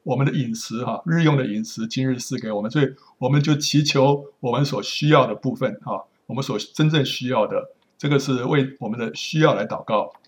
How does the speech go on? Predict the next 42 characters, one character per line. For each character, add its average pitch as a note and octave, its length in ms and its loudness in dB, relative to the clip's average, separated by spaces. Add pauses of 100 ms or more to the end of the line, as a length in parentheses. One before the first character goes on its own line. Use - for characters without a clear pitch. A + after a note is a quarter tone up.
(280)
然 C3+ 140 2
后 E3 100 6
呢 C#3+ 160 4
，“免 C#3+ 300 4
我 C3+ 140 4
们 A2+ 100 -2
的 B2 80 -8
债， B2 240 -2
如 A2 160 -10
同 B2+ 160 -6
我 G#2 220 -8
们 G#2+ 140 -8
免 A2 260 -6
了 A2 100 -6
人 G#2+ 220 -8
的 - 80 -10
债。” - 320 -6 (420)
免 E3+ 200 6
我 F3+ 60 10
们 C#3 120 6
的 D3 60 4
债 D3 160 4
的 C3+ 80 2
意 D#3 100 2
思 C#3 140 0
就 B2+ 140 2
是 B2+ 80 -4
说， B2 140 0
赦 C#3+ 220 0
免 A#2+ 160 -2
我 B2 120 -4
们 G2+ 120 -8
的 G2+ 80 -6
罪 G#2+ 400 -4 (280)
啊。 G#2 240 -10 (520)
我 B2 120 0
们 D#3 120 4
欠 E3 300 4
神 A#2+ 380 0
很 G#2 160 -6
多 A2+ 160 -2
债， G#2 320 -4